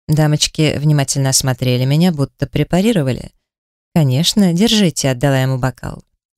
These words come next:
Клейтон обнюхал его и отпил немного. Передал мне,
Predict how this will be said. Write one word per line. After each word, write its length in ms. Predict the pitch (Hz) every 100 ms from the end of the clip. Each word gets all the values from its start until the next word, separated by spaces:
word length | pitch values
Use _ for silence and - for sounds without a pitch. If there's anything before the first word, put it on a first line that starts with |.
| _ _ _ _ _ _
Клейтон 400 | 185 180 - 160
обнюхал 520 | 151 139 160 185 - 202
его 240 | 208 208
и 60 | 208
отпил 440 | - - 147 139
немного. 680 | 135 135 135 127 120 123 127 120 _ _
Передал 380 | 139 131 139 135
мне, 340 | 131 151 185